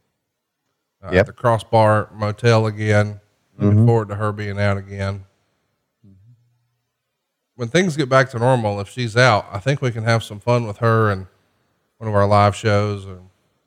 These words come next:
Speaker 1: some sort of get together. She would
Speaker 2: Is,
Speaker 1: love
Speaker 2: is
Speaker 1: hanging
Speaker 2: this
Speaker 1: out with Tony Schiavone.
Speaker 2: Yeah. Is this Clint from Hershey when he was young?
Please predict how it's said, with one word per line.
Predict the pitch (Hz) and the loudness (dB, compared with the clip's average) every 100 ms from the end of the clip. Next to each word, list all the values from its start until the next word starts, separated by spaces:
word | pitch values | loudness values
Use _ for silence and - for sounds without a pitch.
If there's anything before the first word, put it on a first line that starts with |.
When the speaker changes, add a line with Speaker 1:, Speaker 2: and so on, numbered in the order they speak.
| _ _ | _ _
Speaker 1:
some | 143 | -10
sort | 123 113 | -2 -2
of | 104 | -2
get | 107 | -6
together. | 101 101 101 95 95 _ _ _ _ 101 92 _ _ _ _ _ _ _ _ _ - | -6 -4 -4 -4 -10 _ _ _ _ _ _ _ _ _ _ _ _ _ _ _ -14
She | - | -6
would | 123 | 0
Speaker 2:
Is, | 117 | 2
Speaker 1:
love | 117 117 | 2 2
Speaker 2:
is | |
Speaker 1:
hanging | 208 104 | 2 2
Speaker 2:
this | 101 | -4
Speaker 1:
out | |
with | 87 | -6
Tony | 104 95 92 | -10 -10 -12
Schiavone. | 95 90 85 95 _ _ _ _ _ _ _ | -20 -20 -20 _ _ _ _ _ _ _ _
Speaker 2:
Yeah. | 85 85 110 107 - _ _ - | -2 2 4 2 -2 _ _ 0
Is | 127 | 2
this | 226 | 2
Clint | - 220 160 | 2 0 0
from | 135 | 0
Hershey | 139 151 139 | 0 -2 -2
when | 123 | -2
he | 107 | -2
was | 92 | -2
young? | 104 110 113 | -2 -2 -4